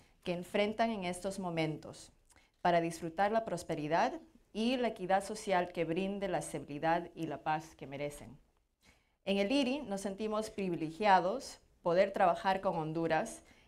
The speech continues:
en áreas de gobernabilidad a nivel municipal y en temas de seguridad del ciudadano. Y reconocemos que los retos en Honduras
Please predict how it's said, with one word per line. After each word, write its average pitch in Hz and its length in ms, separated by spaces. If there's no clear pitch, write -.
en 175 120
áreas 202 340
de 196 80
gobernabilidad 151 840
a 160 100
nivel 170 300
municipal 185 640
y 240 220
en 233 120
temas 208 320
de 190 120
seguridad 165 480
del 175 100
ciudadano. 151 600
Y 220 100
reconocemos 240 800
que 208 100
los 180 200
retos 202 360
en 180 80
Honduras 185 760